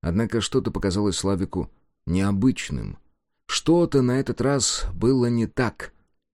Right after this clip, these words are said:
Внезапно сообразив, присел на корточки — посветил в упор,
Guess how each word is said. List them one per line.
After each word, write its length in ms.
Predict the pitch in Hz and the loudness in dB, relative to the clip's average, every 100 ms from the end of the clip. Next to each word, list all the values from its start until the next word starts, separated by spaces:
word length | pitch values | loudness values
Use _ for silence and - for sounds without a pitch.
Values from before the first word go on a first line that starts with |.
| _ | _
Внезапно 500 | - 92 123 151 127 | -2 2 4 4 2
сообразив, 540 | 113 113 107 123 135 131 | 2 2 2 4 2 4
присел 340 | 107 107 107 | 2 4 4
на 140 | 92 78 | 2 2
корточки — 600 | 135 131 135 - 143 - _ _ | 0 2 -2 0 0 -2 _ _
посветил 720 | - 107 92 90 - 156 143 69 | -2 0 0 -2 2 4 4 2
в 120 | 62 | -2
упор, 480 | 90 - 131 - | -2 4 4 4